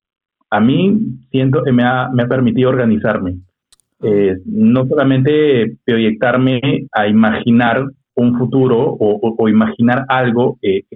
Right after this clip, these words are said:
que deseo, que anhelo, eh, sino que a partir de imaginarlo,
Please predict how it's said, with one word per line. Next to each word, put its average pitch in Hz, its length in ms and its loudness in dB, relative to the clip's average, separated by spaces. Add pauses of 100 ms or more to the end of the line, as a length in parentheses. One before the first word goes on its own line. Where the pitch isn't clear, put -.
que 107 80 -2
deseo, 131 540 0
que 113 80 -2
anhelo, 107 500 2 (560)
eh, 107 800 4 (240)
sino 123 220 2
que 147 80 0
a 135 40 0
partir 135 320 0
de 147 80 2
imaginarlo, 135 960 0